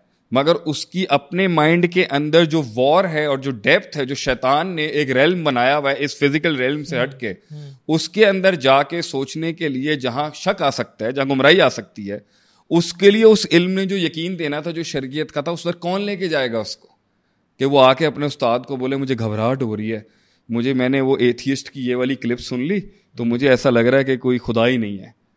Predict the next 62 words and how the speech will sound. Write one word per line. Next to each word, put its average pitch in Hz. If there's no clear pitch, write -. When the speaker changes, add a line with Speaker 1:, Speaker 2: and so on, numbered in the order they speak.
Speaker 2:
हम्म। 110
Speaker 1:
तो 101
अब 143
किसने 185
उस, 202
गया 113
है 165
ना? 196
Speaker 2:
उस्ताद। 151
Speaker 1:
गया, 113
उस्ताद 151
उस 185
पे 180
यकीन 147
डालेगा 113
ना 233
फिर 196
से -
Speaker 2:
हम्म। 101
Speaker 1:
कि 110
नहीं, 120
उसकी 123
ये 127
दलील 117
Speaker 2:
ए-, 120
Speaker 1:
ठीक 113
नहीं। 175
Speaker 2:
एक 190
स्ट्रेटजी 180
होती 175
है 175
कि 170
भाई 175
आप 156
शिप्स 151
को 156
हार्बर 131
के 143
अंदर 139
रख, 139
but 139
that 123
is 143
not 147
they 135
are 113
made 131
for। 98
Speaker 1:
मैंने 131
एक 131
दफ़ा, 123
there 120
was 143
a 131
time, 120
मैंने 123
एक 131
एलन 110
वॉट 110
का 117
क्लिप 110
देखा। 92